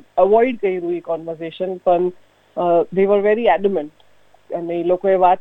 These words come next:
કરી અને ઈ લોકોના વ્યૂઝ મૂક્યા, અને કારણ કે અમને ખબર હતી કે દિયાન એવું ઈચ્છતો હતો, તો it was easier for us. So the conversation is very important.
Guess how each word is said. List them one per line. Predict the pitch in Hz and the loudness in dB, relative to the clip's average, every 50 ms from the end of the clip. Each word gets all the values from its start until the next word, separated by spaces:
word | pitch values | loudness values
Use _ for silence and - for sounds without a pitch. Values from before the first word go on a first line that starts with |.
| - - | -2 -4
કરી | 196 190 190 196 196 214 196 | -2 -2 -2 -2 -2 -2 -2
અને | 175 165 165 175 165 | -2 -2 -4 -4 -6
ઈ | - 175 | -6 -4
લોકોના | 175 190 190 - 220 208 214 208 | -2 -2 -2 -2 -2 2 2 2
વ્યૂઝ | 196 180 175 180 185 190 175 | 2 0 -2 -6 -6 -6 -6
મૂક્યા, | 170 175 175 170 156 - - 180 170 | -8 -8 -8 -8 -8 -4 -2 0 0
અને | 165 165 | 0 -2
કારણ | 165 - - 165 156 170 | -6 -4 -4 -2 -2 -4
કે | 170 - 240 247 | -2 0 2 2
અમને | 233 233 233 233 226 - | 2 2 0 -4 -4 -6
ખબર | - 196 185 190 185 185 | -4 0 2 2 2 2
હતી | 175 165 - - 175 175 175 - _ _ _ _ _ _ _ _ _ - | 0 -4 -4 -4 -4 -4 -6 -8 _ _ _ _ _ _ _ _ _ -4
કે | 190 185 180 175 165 - _ _ - - | -2 -2 0 -2 -4 -8 _ _ -18 -16
દિયાન | - 185 180 185 180 185 180 175 180 180 180 - | -12 -10 -6 -2 2 4 4 4 4 4 2 2
એવું | - 175 175 175 180 180 | 2 0 2 2 2 2
ઈચ્છતો | 175 165 - - - - - 240 | 2 0 -4 -10 -2 2 4 4
હતો, | 226 - 175 165 151 156 175 - _ _ _ _ | 4 4 0 -2 -2 -2 -6 -14 _ _ _ _
તો | - 185 175 | -2 -2 0
it | 175 175 - | -2 0 2
was | 190 190 190 | 2 2 2
easier | 175 180 202 208 202 202 214 202 185 | 2 2 2 2 4 4 4 4 4
for | 175 - 175 160 156 156 156 | 4 2 0 0 2 2 0
us. | 156 - - | 0 -4 -6
So | 180 175 | -4 -4
the | 180 180 - | -2 0 2
conversation | 185 180 185 196 220 226 233 233 214 - 233 220 220 | 2 2 4 2 2 2 2 0 0 0 0 0 2
is | 202 185 170 160 | 0 0 0 -2
very | 170 170 160 165 165 | -2 -2 -2 -2 -4
important. | 156 147 147 - 151 143 151 - - 160 | -6 -8 -8 -8 -10 -10 -10 -10 -16 -20